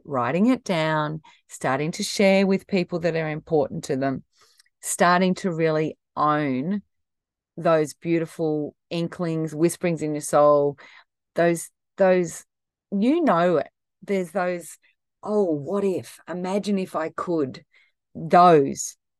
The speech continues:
they are inklings, and I want you, the only way you can even listen to them is to have quiet time. Quite ironic. <laughs> If you've had children, you often send them to their room for quiet time. I can tell you, I would love to be banished to my room now <laughs> and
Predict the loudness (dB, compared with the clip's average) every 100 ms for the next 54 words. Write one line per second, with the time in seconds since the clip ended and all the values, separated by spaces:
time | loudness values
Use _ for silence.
0 | _ _ 0 2 6 4 4 -2 -6 _
1 | -4 -4 -2 -6 -4 -4 -4 -6 -6 -2
2 | 2 2 2 2 0 -2 -8 -6 -4 -2
3 | 0 2 4 4 4 4 0 -2 -4 -6
4 | -6 -6 -6 -6 -8 -6 -2 -2 -2 -8
5 | _ _ _ _ _ _ -6 -4 -6 -8
6 | -6 -4 -4 -4 -8 -8 -12 _ _ _
7 | -12 -4 -2 -2 -4 -8 -10 -14 -20 _
8 | -16 -14 -16 -6 -4 0 0 2 4 2
9 | 2 -2 -4 -4 -8 -6 -4 -4 -4 -2
10 | 0 0 -4 -4 0 0 2 -2 -2 -8
11 | -10 -6 -4 2 4 6 4 4 0 0
12 | 4 2 0 -8 -4 -2 -2 -8 -8 -4
13 | -2 -2 -4 0 2 2 2 -2 2 2